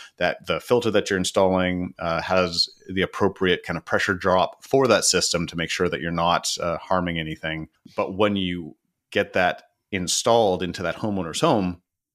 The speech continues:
and if it's used appropriately, it is the best purifier that they could ever buy, um, for that home, because they've, they've already invested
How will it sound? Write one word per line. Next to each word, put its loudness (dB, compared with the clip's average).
and 0
if -2
it's -4
used 2
appropriately, 2
it 0
is 2
the 0
best 0
purifier -2
that -10
they -2
could -6
ever -2
buy, 0
um, -4
for 0
that 0
home, -8
because -4
they've, -2
they've -2
already 2
invested -4